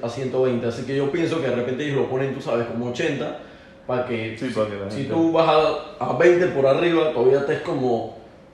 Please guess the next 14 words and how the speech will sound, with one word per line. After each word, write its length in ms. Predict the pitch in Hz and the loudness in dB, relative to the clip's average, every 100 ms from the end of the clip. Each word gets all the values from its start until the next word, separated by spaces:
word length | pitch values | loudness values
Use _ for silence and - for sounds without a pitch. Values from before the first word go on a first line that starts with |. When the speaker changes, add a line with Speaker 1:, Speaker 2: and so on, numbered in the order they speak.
| - | -18
Speaker 1:
medio 460 | - 131 135 127 123 | -8 -2 2 4 2
seguro 460 | 127 123 147 151 139 | 2 0 2 2 0
en 80 | |
términos, 680 | 139 139 147 139 123 110 - | 0 0 0 0 -2 -4 -8
¿sabes? 280 | - 123 120 | -4 -2 -2
Como 280 | 113 110 107 | -4 -6 -6
de 80 | 107 | -6
seguridad 600 | 113 107 110 113 120 120 | -8 -8 -6 -2 0 0
y 640 | 117 104 - - - - | -2 -6 -14 -20 -20 -10
integridad 360 | 127 117 107 120 | -8 -6 -4 -2
del 120 | 127 | 0
vehículo, 380 | 117 120 123 113 | 0 -2 -2 -4
algo 180 | 113 113 | -2 -4
así. 160 | 107 | -4